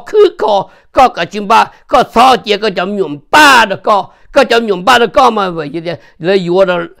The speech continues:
có, lời vua có đâu lời ảnh không, lời họ mua lọ nó. Họ chỉ lý cho câu nâng nhó, chỉ con ba có thứ, lời nhầm ba chừng ba là xì nè. Hả? Ý chồng mong.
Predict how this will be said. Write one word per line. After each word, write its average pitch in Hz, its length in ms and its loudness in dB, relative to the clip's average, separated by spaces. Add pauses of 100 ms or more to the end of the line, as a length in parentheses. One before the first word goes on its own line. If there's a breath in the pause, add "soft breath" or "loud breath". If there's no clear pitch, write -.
(260 soft breath)
có, 196 380 2
lời 170 320 -2
vua 180 100 -4
có 208 220 0
đâu 180 120 -4
lời 170 320 2
ảnh 147 260 -6
không, 220 240 -6 (200 soft breath)
lời 170 180 -4
họ 170 80 0
mua 196 240 0
lọ 151 180 0
nó. 135 140 -14
Họ 185 180 -4
chỉ 196 180 -10
lý 208 200 -8
cho 190 120 -6
câu 233 180 0
nâng 233 280 -4
nhó, 320 260 -2
chỉ 277 140 -6
con 240 260 -4
ba 254 140 2
có 262 280 2
thứ, 262 160 -8 (200 soft breath)
lời 196 240 0
nhầm 180 220 -6
ba 214 140 2
chừng 170 200 -8
ba 214 140 4
là 170 100 0
xì 202 240 -10
nè. 147 120 -8 (840)
Hả? 151 300 -2 (400)
Ý 180 100 -10
chồng 104 240 -14
mong. 135 480 -6